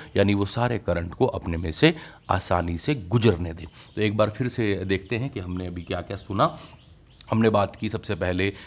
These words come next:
इलेक्ट्रिक करंट की डेफिनेशन की। हमने ये कहा कि इलेक्ट्रिक करंट जो है वो है amount of charge flowing through a particular area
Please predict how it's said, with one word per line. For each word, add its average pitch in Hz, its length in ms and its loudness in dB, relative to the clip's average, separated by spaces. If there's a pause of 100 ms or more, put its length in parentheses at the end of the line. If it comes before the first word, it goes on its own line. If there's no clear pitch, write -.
(140)
इलेक्ट्रिक 101 440 0
करंट 98 240 -2
की - 140 -6
डेफिनेशन 101 640 -4
की। 143 280 -4 (260)
हमने 101 240 -2
ये 101 200 -2
कहा 107 280 -6
कि 127 160 -6
इलेक्ट्रिक 104 580 -6
करंट 104 240 -4
जो 92 180 -6
है 120 220 0 (240)
वो 90 160 4
है 120 200 0
amount 98 380 4 (100)
of 107 140 0
charge 107 360 2
flowing 101 420 -2
through 104 240 -2
a 92 160 -4
particular 101 520 0 (140)
area 95 340 2